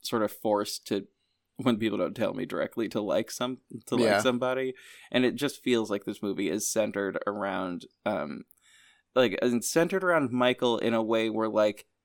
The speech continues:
Speaker 1: we're supposed to start to feel bad for him. And I just don't see it because
Speaker 2: Mm.
Speaker 1: everything, like, 'cause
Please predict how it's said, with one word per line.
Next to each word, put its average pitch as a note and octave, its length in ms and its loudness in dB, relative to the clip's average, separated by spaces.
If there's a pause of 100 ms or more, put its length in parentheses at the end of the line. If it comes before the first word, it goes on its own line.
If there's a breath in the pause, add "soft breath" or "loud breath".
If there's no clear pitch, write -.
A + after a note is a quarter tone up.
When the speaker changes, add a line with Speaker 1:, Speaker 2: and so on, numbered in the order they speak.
(240)
Speaker 1:
we're B2 220 4
supposed B2+ 720 -2
to D3 80 -4
start A#2 400 0
to A#2+ 100 -4
feel A2 300 -2
bad G#2 380 0
for E3+ 180 -4
him. A3 400 -6 (400)
And C3+ 120 2
I C3+ 160 4 (120)
just C#3+ 580 0
don't G2+ 340 0
see F#2+ 300 -4
it D#2+ 220 -6
because A2+ 280 0
Speaker 2:
Mm. A#2 120 -4
Speaker 1:
everything, G#2+ 840 0 (100)
like, B2 180 -2
'cause A#2+ 200 2